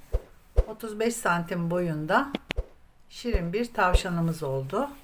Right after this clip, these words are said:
Kuyruğunu da yaptık. Ee, fularını ben sabitledim boynuna arkadaşlar. Şöyle de bir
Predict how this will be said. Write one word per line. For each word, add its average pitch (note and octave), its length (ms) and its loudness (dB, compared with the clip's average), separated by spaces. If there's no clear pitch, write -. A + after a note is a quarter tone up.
Kuyruğunu D3+ 440 0
da C#3 80 -4
yaptık. C3+ 600 -6
Ee, F#3+ 340 0
fularını A#3 480 2
ben A#3+ 160 6
sabitledim G#3+ 800 6
boynuna F3+ 580 2
arkadaşlar. F3 800 -4
Şöyle G#3 440 0
de F3+ 120 -2
bir F#3+ 160 2